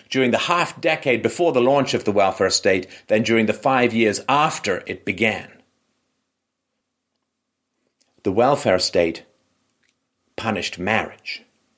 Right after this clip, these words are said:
punished work. If a woman on welfare married a man working a low-paying job, a few extra dollars in income cost thousands of dollars in benefits.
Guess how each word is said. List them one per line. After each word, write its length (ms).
punished 400
work. 480
If 120
a 60
woman 240
on 140
welfare 360
married 280
a 20
man 280
working 300
a 60
low-paying 540
job, 280
a 60
few 240
extra 300
dollars 340
in 80
income 520
cost 400
thousands 800
of 100
dollars 640
in 180
benefits. 680